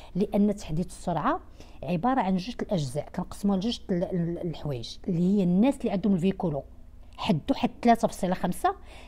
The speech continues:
كتبقى السرعه ديالته كما كان نوعه، موتور، طوموبيل مثلًا،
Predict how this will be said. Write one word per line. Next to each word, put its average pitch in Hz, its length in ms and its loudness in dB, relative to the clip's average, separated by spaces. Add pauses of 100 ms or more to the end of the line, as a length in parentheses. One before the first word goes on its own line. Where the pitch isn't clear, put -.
(120)
كتبقى - 320 0
السرعه 214 380 0
ديالته 285 480 0
كما 311 260 8
كان 285 260 8
نوعه، 175 280 6
موتور، 220 720 6 (300)
طوموبيل 202 760 8
مثلًا، 220 340 4